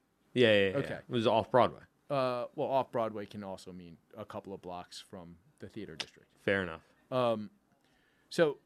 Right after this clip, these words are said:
Speaker 2: she was at Beetlejuice of all things. By the way, if you go in, <laughs> something about going to a live show of a movie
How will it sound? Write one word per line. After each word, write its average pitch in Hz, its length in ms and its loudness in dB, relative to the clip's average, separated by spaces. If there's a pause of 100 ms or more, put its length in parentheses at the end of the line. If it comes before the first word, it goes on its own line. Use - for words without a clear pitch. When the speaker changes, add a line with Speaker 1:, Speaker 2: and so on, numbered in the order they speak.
(320)
Speaker 2:
she 147 140 -8
was 139 100 -2
at 151 200 -4
Beetlejuice 147 540 4
of 101 100 -10
all 95 140 -6
things. 104 320 -14
By 214 200 10
the 202 80 8
way, 143 140 4
if 143 160 -8
you 208 120 -4
go 214 300 4
in, 226 360 -2 (260)
<laughs> - 280 -20
something 359 260 6
about 302 220 10
going 165 220 6
to 170 100 6
a 156 60 8
live 127 320 0
show 131 360 0
of 120 100 -2
a 113 80 -2
movie 117 580 -6